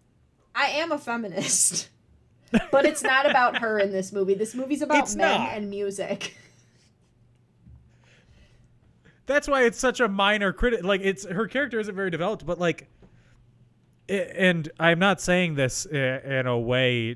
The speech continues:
Speaker 2: to, this is gonna sound weird. She is a means to an end in the story.
Speaker 1: Yeah, it's just a symbol for, you know, his lack
Speaker 2: Somebody
Speaker 1: of
Speaker 2: call it a hi-hat.
Speaker 1: well-roundedness.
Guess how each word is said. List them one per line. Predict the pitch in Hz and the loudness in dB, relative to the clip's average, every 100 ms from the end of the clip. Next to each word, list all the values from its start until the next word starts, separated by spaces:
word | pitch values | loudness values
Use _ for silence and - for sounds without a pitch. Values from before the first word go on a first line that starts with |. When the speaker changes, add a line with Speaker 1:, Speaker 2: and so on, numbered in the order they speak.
| - | -10
Speaker 2:
to, | - 117 104 95 - _ _ - | -6 -6 -6 -10 -16 _ _ -4
this | 180 127 | -4 -2
is | |
gonna | 123 120 - - | -2 -2 -4 -10
sound | - 175 160 135 | -4 -2 0 0
weird. | 156 190 196 - _ - _ - _ _ _ - | 0 0 -4 -12 _ -20 _ -20 _ _ _ -12
She | - - 277 | -6 0 2
is | 277 233 | 2 2
a | |
means | 202 202 214 202 - | 0 -2 -2 -4 -2
to | 180 | 0
an | 160 | 0
end | 139 139 104 92 92 - _ _ _ | 0 -2 -2 -10 -20 -20 _ _ _
in | 143 120 | -8 -6
the | 110 | -6
story. | 202 196 | -2 -2
Speaker 1:
Yeah, | 190 190 190 - | 0 -4 -8 -14
it's | 220 - - | -12 -12 -10
just | 233 - | -12 -12
a | 240 | -10
symbol | - 208 208 190 180 185 - | -8 -6 -4 -4 -4 -8 -8
for, | 185 180 175 180 185 _ | -4 -2 -2 -4 -8 _
you | 196 185 | -10 -10
know, | 170 165 180 - _ _ _ _ _ _ _ | -10 -12 -14 -18 _ _ _ _ _ _ _
his | 208 190 | -6 -4
lack | 180 175 180 | -6 -4 -4
Speaker 2:
Somebody | 180 175 170 | -2 -2 -2
Speaker 1:
of | 165 | 2
Speaker 2:
call | 170 | 2
it | 147 | 2
a | |
hi-hat. | - 151 165 196 190 185 | -2 -2 2 2 2 -2
Speaker 1:
well-roundedness. | 175 185 190 170 156 151 170 - - | -4 -4 -6 -8 -10 -16 -14 -16 -16